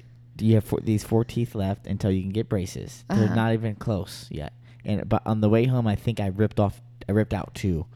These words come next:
Speaker 1: Like, literally, like, blood.
Speaker 2: Yeah, I would, I wasn't that bad, but I would wiggle them and wiggle them slowly until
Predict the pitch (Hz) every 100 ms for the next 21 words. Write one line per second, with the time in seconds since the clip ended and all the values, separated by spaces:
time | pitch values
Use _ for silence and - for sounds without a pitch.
0 | - 104 98 113 117 123 123 104 92 92
1 | - - 113 113 117 110 - 202 214 185
2 | 131 202 233 214 - - 196 214 226 214
3 | 180 - 175 175 180 175 180 180 175 180
4 | 190 202 214 185 175 180 185 202 202 -
5 | 175 170 185 202 - 185 180 185 165 165